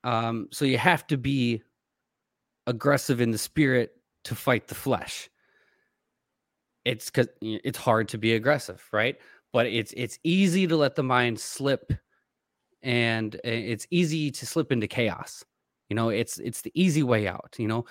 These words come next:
you have the mind and the spirit, the flesh and the spirit. It's easy to complain. It's, it's easy to give up. This is, this is why w-, one of the big things that we are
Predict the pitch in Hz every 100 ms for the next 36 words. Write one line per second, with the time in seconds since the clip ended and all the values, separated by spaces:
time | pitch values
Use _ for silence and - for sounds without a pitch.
0 | - 123 120 110 110 151 185 175 143 117
1 | - - 131 90 - _ _ _ _ _
2 | _ _ _ _ _ _ - - 165 -
3 | 160 120 - 120 90 71 _ _ _ _
4 | _ _ - 110 - 151 160 185 202 190
5 | 214 - 147 123 160 - _ _ - 135
6 | - 131 107 - - 151 139 143 151 113
7 | 147 117 117 - _ _ _ _ _ 127
8 | - 123 110 101 - - _ _ _ _
9 | _ _ _ _ _ _ _ _ _ _
10 | _ _ _ _ 170 180 185 175 135 147
11 | 147 143 151 139 131 143 123 113 156 139
12 | 147 143 123 123 123 113 - 127 135 139
13 | 131 127 113